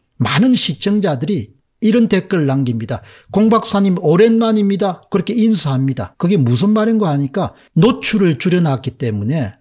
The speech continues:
그분은 오랫동안 공병호 티비를 운영하는 공병호라는 사람이 방송을 안 하고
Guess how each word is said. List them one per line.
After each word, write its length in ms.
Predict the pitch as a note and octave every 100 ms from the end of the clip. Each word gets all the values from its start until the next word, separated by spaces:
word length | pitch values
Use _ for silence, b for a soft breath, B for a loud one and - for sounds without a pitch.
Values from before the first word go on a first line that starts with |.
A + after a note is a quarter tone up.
| _
그분은 520 | - F#3+ G3 G3+ F3+ A#2+ -
오랫동안 840 | G3 B3 G#3+ - D3 D#3 F3+ G3 _ _ _
공병호 460 | F#3 G#3+ G#3+ G3 -
티비를 340 | - F3 F3+
운영하는 440 | C#3 C#3 C#3+ C3
공병호라는 720 | B2+ E3+ F3+ - C3+ D3+ E3
사람이 500 | C3+ C#3 B2 B2 C3+
방송을 440 | C3 B2 B2+ F3+ E3+
안 140 | B2
하고 400 | C#3+ D3+ F3 -